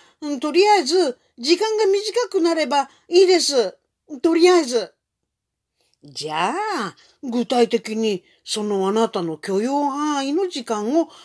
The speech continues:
相手に伝えればいいんじゃないですか？時間って、私はその人の、に、こんなに長く話してると、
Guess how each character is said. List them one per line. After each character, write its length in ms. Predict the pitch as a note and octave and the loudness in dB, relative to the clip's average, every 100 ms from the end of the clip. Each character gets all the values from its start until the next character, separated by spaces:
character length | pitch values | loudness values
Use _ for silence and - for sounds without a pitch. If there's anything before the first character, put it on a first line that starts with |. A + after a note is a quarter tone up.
| - | -2
相 180 | C#4+ B3 | -2 0
手 140 | C#4 | -4
に 160 | G#3+ G#3 | -4 -6
伝 360 | - E4+ F#4 | -8 0 0
え 20 | G4 | 2
れ 120 | A#4+ | 2
ば 120 | G#4 | 2
い 80 | G#3 | -2
い 40 | |
ん 40 | G3 | -4
じ 80 | |
ゃ 60 | E3+ | -6
な 120 | D#3 | -8
い 60 | C#3+ | -12
で 100 | C#3+ | -12
す 100 | - | -6
か？ 360 | A3+ D#4 G#4+ - _ _ _ _ _ _ _ _ _ _ - | -2 0 -2 -6 _ _ _ _ _ _ _ _ _ _ -6
時 280 | - F#3 F#3+ | -4 -2 -6
間 180 | - D4+ | -4 -2
っ 40 | G#4+ A4+ A#4 _ | 0 0 -4 _
て、 640 | F#4 D#4 C#4+ C4+ C4 A#3+ A3+ _ _ _ _ _ _ _ - - _ | 0 2 2 0 -2 -4 -8 _ _ _ _ _ _ _ -20 -20 _
私 400 | C#4+ C4 C#4 C#4+ | -4 0 0 2
は 100 | C4 | -2
そ 140 | C4 | -2
の 180 | B3+ D4 | -4 -4
人 220 | E4 C4 | -4 -4
の、 260 | A#3+ A3+ A3 _ - - | -2 -2 -6 _ -20 -8
に、 480 | A3+ A#3+ A#3+ A#3 A3+ | -4 -2 -2 -4 -6
こ 100 | - | -6
ん 320 | A#3 E4 G#4+ | -4 -4 -2
な 100 | G#4 | -2
に 80 | G#4 | -2
長 340 | G4+ G4 F#4+ | 0 2 0
く 100 | - | 0
話 360 | C#4+ C4+ C#4+ D4 | -4 0 0 -2
し 20 | |
て 120 | - | 0
る 140 | B3+ A#3+ | 0 0
と、 300 | - B3 | 0 0